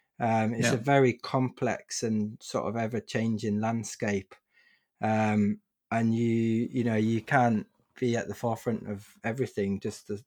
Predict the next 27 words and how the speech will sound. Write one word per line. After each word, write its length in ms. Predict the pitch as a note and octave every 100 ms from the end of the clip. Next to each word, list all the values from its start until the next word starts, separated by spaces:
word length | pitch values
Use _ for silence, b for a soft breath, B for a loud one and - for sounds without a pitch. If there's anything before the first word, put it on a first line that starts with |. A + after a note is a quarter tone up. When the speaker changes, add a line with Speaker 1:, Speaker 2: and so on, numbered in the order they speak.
| -
Speaker 1:
the 80 |
niche 280 | G#2+ A2 G#2
that 160 | A#2 -
you're 160 | A2
in. 220 | A#2+ G#2 F#2+
So 320 | - A2 G#2 B B G3+ _
just 180 | C3 -
getting 300 | C3+ A2+ A#2
lots 260 | B2 - A#2
of 60 |
those 200 | A2+ G#2+
different, 500 | - B2 - A#2+ G#2+ - -
um, 380 | A2 G#2+ G#2+ G#2
opinions 800 | - C3 B2+ A#2+ A2+ A2 G#2+ -
and 240 | G#2+ G#2+ -
understandings 840 | A2 G#2+ - A#2 A#2+ A#2 G#2+ G#2
from 380 | - A2+ G#2+ G2+ - _ _ _ -
hopefully 360 | C3+ C#3 - A2
a 80 |
wide 320 | G#2+ A2+ G#2+ A2+
range 320 | G#2 G#2 -
of, 200 | G2+ G2 - _
of, 220 | F#2+ G2+ A2
uh, 200 | G#2 F#2+ -
guest, 440 | A2 - - - _ _ _ -
guests 260 | B2 -
on, 160 | A2